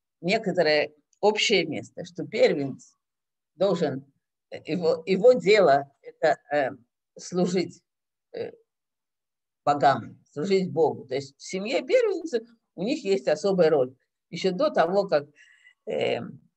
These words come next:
э, и во всех культурах, до того, как, до дарования Торы, до того, как,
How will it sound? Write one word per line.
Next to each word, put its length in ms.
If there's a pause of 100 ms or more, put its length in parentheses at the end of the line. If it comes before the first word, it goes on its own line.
(400)
э, 360
и 80
во 140
всех 240
культурах, 480
до 320
того, 240
как, 220
до 500
дарования 500
Торы, 380
до 160
того, 320
как, 160